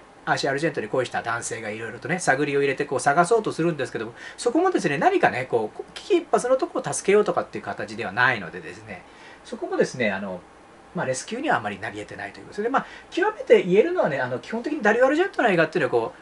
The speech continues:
う、なんですかね、強烈なヒーローがいてですね、こう、ヒロインが弱くてですね、あの、弱いものを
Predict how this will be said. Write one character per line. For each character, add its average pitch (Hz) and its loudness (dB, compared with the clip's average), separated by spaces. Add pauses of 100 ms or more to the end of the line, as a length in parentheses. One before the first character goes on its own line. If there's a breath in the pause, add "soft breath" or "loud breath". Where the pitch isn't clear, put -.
(540 loud breath)
う、 190 0
な 160 2
ん - 0
で - -10
す - -6
か 127 -2
ね、 139 -6 (120)
強 339 6
烈 349 4
な 302 4
ヒ 277 -6
ー 254 4
ロ 175 8
ー - 2
が 113 2
い 104 -6
て - -8
で 104 -4
す - -14
ね、 107 -8
こ 110 -8
う、 101 -10
ヒ - -2
ロ 262 6
イ 240 2
ン 165 0
が 107 -2
弱 147 2
く - -4
て 87 -10
で 92 -14
す 98 -18
ね、 95 -10 (480 loud breath)
あ 104 -6
の、 120 -10
弱 277 8
い 269 2
も 160 -2
の 240 4
を 139 2